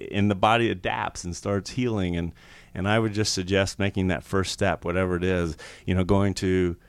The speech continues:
uh, you know, sorry, I'll, I'll, I'll wrap it up with this thought. Andy Stanley the other day said, "You know what? All you guys are coming in here,"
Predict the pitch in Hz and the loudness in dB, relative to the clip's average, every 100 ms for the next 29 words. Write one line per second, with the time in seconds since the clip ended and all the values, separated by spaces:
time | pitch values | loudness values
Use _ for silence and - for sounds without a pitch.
0 | - - - - 76 62 - - - - | -20 -20 -16 -10 -8 -10 -14 -18 -18 -18
1 | - 139 117 104 - _ - - - 87 | -8 0 2 0 -4 _ -20 -8 -2 0
2 | 82 80 - 85 90 - 85 82 - 87 | 0 -4 -12 -4 -4 -2 -4 -4 -2 2
3 | 92 92 92 85 85 87 - 85 78 - | 2 2 0 0 -2 -4 -4 -2 -2 -4
4 | - - 104 120 - 104 95 90 85 85 | -10 -2 2 2 2 0 2 2 2 0
5 | 82 82 82 85 80 87 98 120 120 117 | -2 -2 -4 -4 -4 -2 2 4 4 2
6 | - - _ - - 107 131 135 117 107 | -6 -20 _ -20 -4 2 2 4 4 2
7 | 101 104 101 95 95 95 95 95 92 | 0 0 2 0 0 0 2 2 0